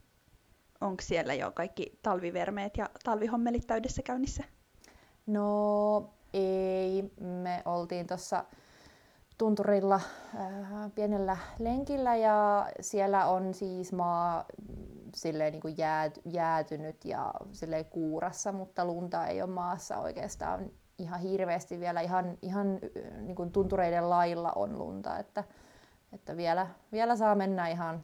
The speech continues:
Speaker 2: tavallaan <laughs> syystavineissa, ei tarvi ihan liikaa
Speaker 1: Okei.
Speaker 2: laittaa vaatetta päälle, koska aurinko lämmittää myös vielä sen verran vähän toki, mutta kuitenkin, että kuuma tulee, kun tuolla kävelee. Et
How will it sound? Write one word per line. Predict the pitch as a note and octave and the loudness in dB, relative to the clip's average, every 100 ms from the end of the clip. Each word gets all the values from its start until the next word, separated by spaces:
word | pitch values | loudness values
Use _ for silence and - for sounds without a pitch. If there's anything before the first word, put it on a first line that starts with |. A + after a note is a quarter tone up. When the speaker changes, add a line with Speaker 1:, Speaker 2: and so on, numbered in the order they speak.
| - | -6
Speaker 2:
tavallaan | E3+ E3 E3 D#3+ D#3+ - - - | -4 -2 0 -2 -4 -8 -18 -18
<laughs> | - G#3 | -20 -16
syystavineissa, | - F#3+ F3+ E3 D#3+ D#3+ D#3+ E3 - E3 | -2 0 0 -2 -2 -2 -2 -4 -4 -6
ei | |
tarvi | C3+ E3 D#3+ | -2 -2 -2
ihan | E3 D#3+ | -2 -2
liikaa | D#3+ E3 E3+ | -2 -2 0
Speaker 1:
Okei. | E3+ | 0
Speaker 2:
laittaa | F#3 - F#3+ | 0 -2 -2
vaatetta | F3+ G3 G3+ | -2 -2 -2
päälle, | G3 F#3 G3+ | 2 2 2
koska | G#3 G3+ | 2 4
aurinko | F3 G3 G3 E3+ | 6 6 4 2
lämmittää | E3 E3 E3 - E3+ | 4 2 -2 -6 -6
myös | E3+ E3+ F3+ - | -4 -6 -8 -6
vielä | - D3+ - _ | -6 -4 -8 _
sen | - G3 F#3 | -6 -2 0
verran | F3+ E3+ E3+ F3 - - _ _ _ _ _ - | 0 0 -2 -8 -12 -20 _ _ _ _ _ -4
vähän | E3+ F3+ B3+ C#4 | 2 2 2 0
toki, | C#4 C#4 B3 | 0 0 2
mutta | G#3+ G#3+ | 2 0
kuitenkin, | G#3 F#3 F#3 F3+ F3 | 0 0 0 -2 -2
että | E3 - D#3+ D#3 D3+ | -4 -4 -2 -2 -4
kuuma | - D#3+ D#3 | -6 -6 -4
tulee, | D#3 - - - | -6 -6 -6 -8
kun | - | -10
tuolla | - - | -8 -8
kävelee. | - F#3+ G3+ G#3 G#3+ | -6 -4 -4 -4 -6
Et | G#3 | -8